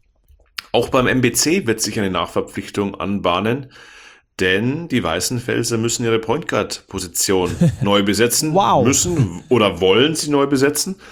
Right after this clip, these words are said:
Speaker 1: denn man hat sich getrennt von Lamont Jones. Das ist auch ein spannender Move,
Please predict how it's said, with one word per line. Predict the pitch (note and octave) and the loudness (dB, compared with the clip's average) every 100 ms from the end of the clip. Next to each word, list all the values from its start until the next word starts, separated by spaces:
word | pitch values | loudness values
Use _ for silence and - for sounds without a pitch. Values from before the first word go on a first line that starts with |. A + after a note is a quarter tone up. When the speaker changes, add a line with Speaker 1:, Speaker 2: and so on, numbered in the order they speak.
| - - - - | -20 -20 -10 -2
Speaker 1:
denn | A2+ | 2
man | A#2+ | 2
hat | A2 D3 | 2 0
sich | - - | -4 -4
getrennt | A#2+ - G#2 C#3+ F3+ | -6 -2 0 0 -4
von | - - G#2 C#3 F#3 - - - | -8 -2 0 0 -4 -12 -20 -8
Lamont | E2 F#2+ F#2+ A#2+ C#3+ D3 - - | -6 -2 0 0 -2 -6 -10 -6
Jones. | - B2+ B2+ C#2 - | -2 -2 -4 -6 -6
Das | - - | -4 -4
ist | D3 C#3+ - - | -4 -4 -6 -2
auch | C#3+ G3 G3 | 0 0 -2
ein | E3 | -2
spannender | - - - C3 F3+ E3 | -4 -2 -2 0 0 2
Move, | C#3+ A#2+ | 2 2